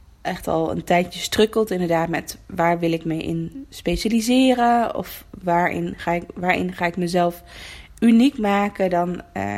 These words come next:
kan Jette met hele mooie vragen die ze stelt, kan ze,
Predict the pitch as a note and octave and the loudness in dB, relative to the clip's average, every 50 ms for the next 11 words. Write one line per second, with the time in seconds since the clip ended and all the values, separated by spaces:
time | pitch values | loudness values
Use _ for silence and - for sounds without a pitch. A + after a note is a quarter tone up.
0 | - - - F#3 F3+ F3 F3+ F3+ - - - - F#3 E3+ E3+ A3 - - A#3 G3 | -6 -4 0 0 0 0 -2 -4 -8 -8 -8 -4 0 2 2 2 2 0 -4 -2
1 | F#3 F#3 F#3+ E3+ E3+ F3+ F3+ E3+ E3 E3 E3 D#3+ D#3+ - - E3 E3 F#3 F#3 - | -2 -2 -2 -2 -2 0 -2 -2 -2 -2 -2 -4 -4 -2 0 0 0 0 -2 -6
2 | - F3 F3+ - - - - - - - - _ - F3+ F3+ F#3 F#3 - F3 - | -8 -10 -12 -12 -16 -20 -20 -20 -20 -20 -20 _ -6 -2 -2 -2 -2 -4 -8 -8
3 | - - F3 E3 E3 E3 E3 - - D#3 D3+ D#3 D#3+ - - D#3 D#3 E3 | -2 0 2 2 2 0 -2 -4 -4 -2 -2 -2 -4 -4 -4 -4 -4 -4